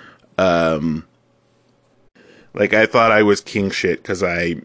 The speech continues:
had a pager that no one paged me at. But I bought one 'cause I thought that was cool. Um, <laughs>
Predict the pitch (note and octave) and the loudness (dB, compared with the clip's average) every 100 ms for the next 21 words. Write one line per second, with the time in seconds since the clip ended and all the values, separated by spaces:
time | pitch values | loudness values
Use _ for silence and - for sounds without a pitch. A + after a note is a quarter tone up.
0 | _ - G#2 F2+ E2+ - F#2+ F2+ F2+ F2 | _ -6 -2 -2 -2 -2 -2 -2 -6 -8
1 | F2 D#2 F2 E2+ E2+ E2+ E2+ F2+ E2+ - | -8 -8 -10 -8 -8 -10 -10 -10 -10 -12
2 | - D2+ C#2+ - - _ _ _ _ _ | -18 -18 -16 -14 -16 _ _ _ _ _
3 | _ _ _ - G#2 G#2 - E3+ A2 E2+ | _ _ _ -2 0 2 2 2 2 -6
4 | D2+ - _ - F#2+ F#2 F2 - - _ | -10 -14 _ -8 -4 -4 -6 -12 -14 _
5 | _ _ - - F2+ E2+ E2+ D2+ D#2+ - | _ _ -10 -4 -4 -2 -4 -4 -8 -10
6 | - F#2 D#2+ B1+ - _ _ _ _ _ | -4 -4 -4 -8 -18 _ _ _ _ _
7 | _ _ _ - - - - - - - | _ _ _ -20 -20 -20 -20 -18 -18 -18
8 | - - - G#2 G#2+ G2+ G2 G2 F#2+ F#2 | -20 -20 -8 0 2 2 2 -2 -4 -8
9 | _ _ _ _ | _ _ _ _